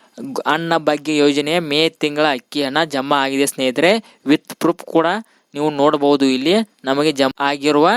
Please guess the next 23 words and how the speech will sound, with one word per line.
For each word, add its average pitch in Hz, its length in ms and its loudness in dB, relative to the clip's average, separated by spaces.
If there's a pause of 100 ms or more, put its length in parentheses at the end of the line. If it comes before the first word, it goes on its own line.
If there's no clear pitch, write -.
(280)
ನಮಗೆ 151 320 -2
ಅನ್ನ 165 340 -2
ಭಾಗ್ಯ 156 380 0
ಯೋಜನೆಯ 147 440 2
ಮೇ 151 260 -2
ತಿಂಗಳ 151 300 -4
ಅಕ್ಕಿ 143 320 -2
ಹಣ 147 120 0
ಜಮಾ 139 300 -2
ಆಗಿರುವ, 147 340 0 (520)
ಆ, 135 40 0 (520)
ಫೋಟೋ 143 340 4
ಬೇಕಾದ್ರೆ 156 340 -2
ನೋಡ್ಬೋದು 135 440 2
ನೀವು. 131 220 -2
ಇಲ್ಲಿ 147 220 0 (320)
ನಾನು 139 200 0
ಸ್ಕ್ರೀನ್‌ಶಾಟ್ 143 400 0
ಹೊಡೆದು 156 180 2
ಇಟ್ಕೊಂಡಿದ್ದೀನಿ. 143 460 -4
ನಾನು 156 300 -2
ಮತ್ತೊಂದು 156 580 0
ಮೊಬೈಲ್‌ನಲ್ಲಿ 147 640 2